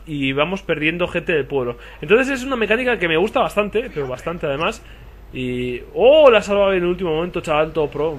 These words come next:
Me cago en la leche. <laughs> Vale, ahí tenemos un, un botequín, perfecto.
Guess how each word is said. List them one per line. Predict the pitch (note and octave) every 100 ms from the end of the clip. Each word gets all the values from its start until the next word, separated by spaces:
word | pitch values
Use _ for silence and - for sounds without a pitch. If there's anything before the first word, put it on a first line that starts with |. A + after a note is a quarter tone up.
| B2
Me | D#3+ G3
cago | C3+ B2+ A#2+
en | A#2
la | A2+
leche. | A2 - A2 - - - -
<laughs> | G#3+ - G3 A#3 A#3+ A3+ G3
Vale, | C#3+ C3+ A#2
ahí | C3
tenemos | C#3+ C#3 C3+
un, |
un | B2+ B2+ B2 B2+
botequín, | C3 B2 A#2 E3 C#4 C4 -
perfecto. | A#2+ - A3+ D4 C#4+